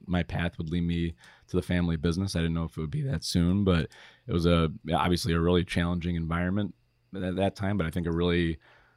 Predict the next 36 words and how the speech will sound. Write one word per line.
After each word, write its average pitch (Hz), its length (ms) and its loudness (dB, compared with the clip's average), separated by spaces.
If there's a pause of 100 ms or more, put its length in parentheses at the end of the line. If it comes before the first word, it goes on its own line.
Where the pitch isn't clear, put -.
(240)
great 87 280 2
time 87 200 0
to 78 60 -2
cut - 220 -4
your 76 100 -6
teeth 87 300 -4
in 78 80 -4
the 80 80 -2
industry 80 320 -4
and 78 100 -4
learn 82 380 -2 (100)
really 90 220 -2
what 80 120 0
it, 73 60 -6 (160)
it's 78 180 -8
all 80 140 -2
about. 82 320 0
It's, 76 160 -8
it's 73 220 -8
less 85 260 -2
about, 80 400 -2 (340)
um, 78 540 -4 (500)
managing 85 460 0
the 85 80 0
investments, 85 480 -4
which 76 140 -10
is 78 80 -6
obviously 82 320 -4
important, 85 340 -4
and 82 100 -4
that's 80 160 -6
my 78 200 -4
day 80 200 -4
job, 98 280 -4
but 82 120 -6
managing 82 540 -4